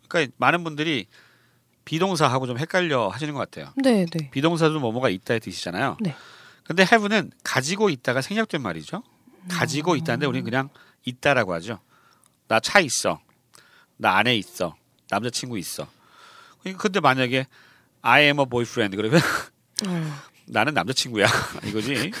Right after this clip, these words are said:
Speaker 1: 어, 나 남자친구 있어요가 아니에요.
Speaker 2: <laughs> 네,
Speaker 1: 네?
Speaker 2: 이상해요.
Speaker 1: 네, 이상하잖아요.
Speaker 2: 네.
Speaker 1: 네, 그래서 have 동사가 뭐뭐가 있다 했을 경우는 가지고 있다인데 가지고가 생략돼서 우리말은 표현을 하기 때문에 그런 거예요.
Speaker 2: 네.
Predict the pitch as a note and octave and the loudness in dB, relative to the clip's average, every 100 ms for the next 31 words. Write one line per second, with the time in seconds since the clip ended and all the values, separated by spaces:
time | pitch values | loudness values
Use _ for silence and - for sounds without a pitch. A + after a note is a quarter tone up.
0 | - - - - - G2 G2+ A#2+ G#2 C3 | -14 -20 -20 -20 -8 -2 2 4 2 -2
1 | E3 A2+ - C3 A#2+ C3+ F#2+ F#2+ - E3 | -2 -2 0 0 2 2 2 4 4 4
2 | A3+ - A3+ F#3 D3+ - A#3 A#3 A#3+ G3 | -6 -8 0 2 2 0 -2 0 0 2
3 | G#2 G2 F2+ B2+ F3 D#3 G#2 F2+ A#2+ D#3 | 0 0 -2 -2 0 2 0 -2 -4 -4
4 | F3+ - - _ - G2+ A2+ G#2+ G3 G3+ | -8 -12 -20 _ -6 -4 -4 2 2 2
5 | G3+ D#3 C#3 B2+ A2 C#3+ B2 A#2 C#3 G2+ | -2 -4 -6 -4 -2 0 -2 -2 -2 -2
6 | - C#3+ C3 A#2+ - F#2+ D3 D#3+ - - | -2 -2 -2 -10 -8 -4 -4 -6 -12 -20
7 | _ _ - A2 A2+ C#3+ A2 A2 G2+ F#2 | _ _ -10 -8 -6 -2 -4 -2 -6 -2
8 | D3+ C3 _ _ _ _ _ - - D#3 | -4 -4 _ _ _ _ _ -8 -6 -4
9 | F#3 A2+ - A2 G#2+ - A#2+ G#2 G2 F#2+ | -2 -2 -4 -6 -6 -6 -6 -6 -4 -4
10 | G2 A2 E3+ C#3+ A3 B3 G3 C3+ G2 A2+ | -4 -6 -6 -4 -8 -8 -8 -8 -8 -8
11 | G2+ E2+ D#3+ D4 - _ - - - - | -6 -4 -2 -4 -6 _ -20 -20 -16 -12